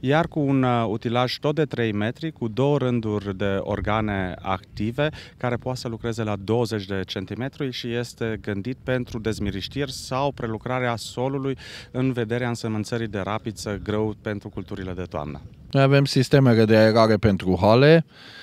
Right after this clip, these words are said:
Speaker 2: uh, hale noi care se vor construi sau hale existente, care se pot modifica și se pot face aerările pentru depozite de cereale, porumb, uh, în direcția asta.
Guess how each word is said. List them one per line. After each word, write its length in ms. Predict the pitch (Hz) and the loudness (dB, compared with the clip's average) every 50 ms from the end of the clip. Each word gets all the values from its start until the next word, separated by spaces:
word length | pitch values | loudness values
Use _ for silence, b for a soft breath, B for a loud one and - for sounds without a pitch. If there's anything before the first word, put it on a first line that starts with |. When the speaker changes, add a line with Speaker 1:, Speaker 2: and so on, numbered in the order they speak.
| B B B B | B B B B
Speaker 2:
uh, 380 | - 98 101 101 104 104 107 104 98 101 101 | 0 2 4 6 6 6 4 4 2 2 6
hale 440 | 110 131 131 127 127 120 117 113 113 | 8 10 10 10 10 10 8 8 8
noi 360 | 117 117 127 143 156 160 160 | 8 8 8 8 8 8 6
care 280 | 160 - 160 147 147 139 | 6 4 6 6 6 4
se 140 | 131 - 147 | 4 2 2
vor 180 | 139 143 139 | 4 4 4
construi 400 | 135 147 139 131 - 143 139 135 | 4 4 2 2 2 0 0 0
sau 200 | - - 135 127 | 4 4 6 6
hale 540 | 127 131 131 127 123 120 120 120 120 120 117 117 117 | 8 6 6 6 6 6 6 6 6 6 4 4 4
existente, 720 | 117 104 117 120 113 120 123 - - 113 98 87 - 90 82 | 4 4 2 2 2 2 0 4 6 6 4 6 4 0 -2
care 200 | - 90 95 98 | 0 2 2 2
se 140 | - 117 110 | 4 2 4
pot 200 | - 117 113 107 | 6 6 6 8
modifica 560 | 107 104 101 101 95 - 110 - - 139 135 | 6 6 4 4 0 0 0 2 4 4 4
și 360 | - - 127 123 123 120 113 B B B B B B B B B | 4 2 2 2 2 2 0 B B B B B B B B B
se 140 | - - 120 | -2 0 4
pot 240 | 110 123 117 - | 6 6 6 6
face 320 | - - 110 110 - 120 107 | 6 4 4 6 6 6 6
aerările 580 | 107 107 110 110 120 123 117 113 113 110 113 | 8 8 6 8 8 6 6 6 6 6 6
pentru 380 | 104 - 117 104 - - 107 107 | 6 6 4 4 4 2 2 4
depozite 560 | 101 107 104 - 113 95 87 95 - 104 101 | 4 4 4 4 4 4 2 2 2 2 4
de 120 | 98 104 98 | 4 4 2
cereale, 460 | - - 110 113 143 131 113 107 98 | 4 4 4 6 6 6 6 4 2
porumb, 520 | - 107 104 107 131 139 123 107 101 101 | 2 2 2 4 6 6 6 6 4 4
uh, 260 | 104 104 104 107 107 104 104 104 104 101 B B B B B B B - - - B B B B B B B - 107 | 2 2 2 0 0 -2 -2 -4 -6 -8 B B B B B B B -20 -20 -20 B B B B B B B -4 -2
în 60 | 113 | 0
direcția 320 | 104 101 95 - - 90 | 0 0 -2 -4 -8 -8
asta. 260 | 82 - - - - | -8 -6 -6 -6 -8